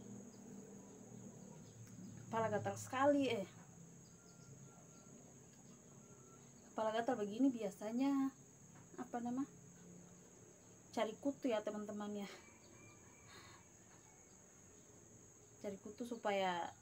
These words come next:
kepala jangan terlalu gatal. Oke,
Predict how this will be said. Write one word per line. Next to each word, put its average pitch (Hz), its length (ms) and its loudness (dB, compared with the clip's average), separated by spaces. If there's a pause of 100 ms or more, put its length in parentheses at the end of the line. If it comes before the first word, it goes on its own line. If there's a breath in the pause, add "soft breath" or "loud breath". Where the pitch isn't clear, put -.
(180)
kepala 220 240 0
jangan 202 240 0
terlalu 175 320 0
gatal. 190 320 2 (2500)
Oke, 277 320 8